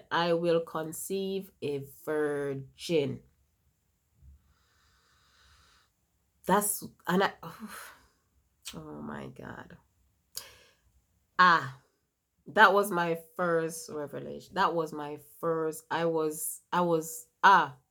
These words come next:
wow. I'm still wowing.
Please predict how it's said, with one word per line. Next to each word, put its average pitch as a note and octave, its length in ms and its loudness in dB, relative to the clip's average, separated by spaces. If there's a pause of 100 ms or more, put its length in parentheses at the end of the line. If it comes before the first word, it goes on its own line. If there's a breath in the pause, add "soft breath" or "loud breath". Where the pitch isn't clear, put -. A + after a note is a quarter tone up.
(1600 soft breath)
wow. F#3 580 10 (800 loud breath)
I'm A3+ 160 4
still C4 320 4
wowing. G3 680 4